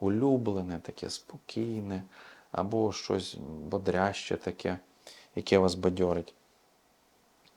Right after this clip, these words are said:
Ну, для християн це, напевно, християнські пісні, гімни.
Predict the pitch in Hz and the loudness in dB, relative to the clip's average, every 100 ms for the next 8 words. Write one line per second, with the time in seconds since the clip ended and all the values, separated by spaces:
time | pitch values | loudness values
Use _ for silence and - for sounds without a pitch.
0 | _ - _ _ _ _ _ 117 101 87 | _ -20 _ _ _ _ _ -2 2 2
1 | 87 107 - 120 127 107 78 78 - 90 | 0 -2 0 -2 -2 -4 -6 -6 -4 -4
2 | 85 - 92 - 85 87 95 - - 82 | -4 -8 -8 -4 -4 -4 -6 -14 -8 -8
3 | - 85 82 82 80 73 | -6 -6 -6 -6 -8 -10